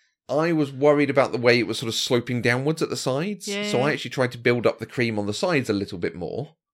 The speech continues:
Speaker 1: thinking, yeah, this will, will leave it nice and even. But actually, the, the areas where I've left a thicker amount of the cream, you can see it becomes this, you know, massive curvy bit in the middle of it.
Speaker 2: Yeah.
Speaker 1: So although, yes, it's ke-, it kept the overall consistency quite okay,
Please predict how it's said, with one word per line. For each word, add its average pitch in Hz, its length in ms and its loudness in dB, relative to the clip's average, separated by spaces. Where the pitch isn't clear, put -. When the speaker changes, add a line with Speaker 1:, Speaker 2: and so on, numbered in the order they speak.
Speaker 1:
thinking, 107 540 -4
yeah, 107 140 2
this 101 160 -6
will, 104 180 -6
will 98 220 -4
leave 101 260 -2
it 98 80 0
nice 95 240 -6
and 104 80 -4
even. 90 340 -2
But 120 100 0
actually, 147 260 -2
the, - 200 -6
the 107 220 -6
areas 160 320 0
where 127 140 -2
I've 117 180 -2
left 131 400 -2
a 127 60 -10
thicker 120 380 0
amount 110 260 0
of 98 80 -8
the 101 60 -12
cream, 151 460 -8
you 135 140 -6
can 120 160 -2
see 160 360 2
it 113 120 0
becomes 123 400 0
this, 120 180 -4
you 143 80 0
know, 107 60 0
massive 113 320 -6
curvy 143 340 -2
bit 107 220 -4
in 98 80 -6
the 104 40 -8
middle 131 280 -4
of - 80 -8
it. - 180 -10
Speaker 2:
Yeah. 208 180 -2
Speaker 1:
So - 60 4
although, 147 200 6
yes, 156 260 2
it's 139 100 -6
ke-, - 120 -6
it - 100 -10
kept - 180 -2
the - 120 -6
overall 117 260 -2
consistency 107 640 -6
quite 90 240 -4
okay, 90 400 -2